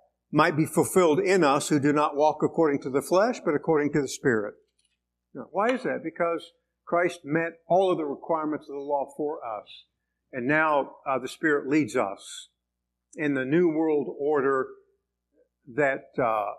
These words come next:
that is, uh, governed by grace.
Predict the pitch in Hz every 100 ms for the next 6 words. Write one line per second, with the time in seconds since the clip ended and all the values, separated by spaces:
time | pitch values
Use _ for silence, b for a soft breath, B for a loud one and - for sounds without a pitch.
0 | _ _ _ 147 135 135 135 127 120 -
1 | - - _ _ _ - 107 110 120 131
2 | 160 160 131 120 104 135 113 95 _ -